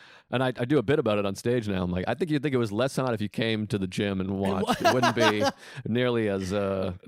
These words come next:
Speaker 1: turn on-y." Um, that might have been the only thing. Everything else, I think we kinda got into.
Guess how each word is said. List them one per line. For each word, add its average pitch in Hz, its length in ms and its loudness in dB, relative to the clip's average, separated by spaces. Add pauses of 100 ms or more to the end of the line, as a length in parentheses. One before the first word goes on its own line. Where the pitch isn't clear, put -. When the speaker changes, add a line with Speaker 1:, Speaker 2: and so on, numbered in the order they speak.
Speaker 1:
turn 107 240 -2
on-y." 101 420 -4 (420)
Um, 101 800 0 (280)
that 127 120 -4
might 202 140 -2
have 127 100 -4
been 110 140 -2
the 101 140 -2
only 98 440 -4 (460)
thing. 101 120 -2
Everything 127 260 -2
else, 120 160 -4
I - 20 -2
think 101 140 -4
we 98 80 -2
kinda 120 240 -4
got 92 240 -2
into. 131 340 -4